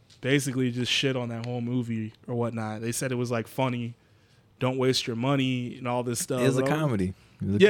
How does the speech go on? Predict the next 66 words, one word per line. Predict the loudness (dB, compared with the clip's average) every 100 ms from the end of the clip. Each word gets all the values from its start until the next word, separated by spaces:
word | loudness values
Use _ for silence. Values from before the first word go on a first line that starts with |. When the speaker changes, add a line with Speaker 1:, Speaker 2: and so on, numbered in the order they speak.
| 8
Speaker 2:
comedy. | 8 6
Speaker 1:
that's, | 6 6
Speaker 2:
It | 6
Speaker 1:
that's | 6
Speaker 2:
was, | 6 6
it |
Speaker 1:
essentially | 8 8 10
what | 10 10
she | 6
Speaker 2:
it |
Speaker 1:
says. | 6 8 10
Speaker 2:
was | 10
a |
Speaker 1:
She's | 8
like, | 6
"I | 6
Speaker 2:
comedy. | 6 6
Speaker 1:
can't | 6 6
believe | 4 2 2 2
that | 2
I | 2
went | 0 2
and |
Speaker 2:
I | 6
don't |
Speaker 1:
saw | 8
Speaker 2:
wanna | 6 4
Speaker 1:
it." |
Speaker 2:
say | 4 4
that, | 6 4 2
but | 0
yeah, | 2 4 4
it | 4
was | 2 -2
a |
com-, | -4 -2
once | -2 -2
you | 0
said | 2 4
it |
was | 4
funny, | 2 -2 0
it, | 0 -2 0
yeah, | 2 2
it |
was | 2 -2
a |
comedy. | -4 -2 -2 -4 -8
Speaker 1:
And | -10
I | -8
was | -8
just | -8 -10
like, | -12
"Fuck, | -18 -14 -8 -8 2
Speaker 2:
But | 4
the | 6
thing | 6 6
Speaker 1:
really?" | 6
Speaker 2:
that | 6
pisses | 4 4 0
me | 4
off | 4 4
most | 4 4 4
about | 6 6
that | 6 2
movie | 2 2 0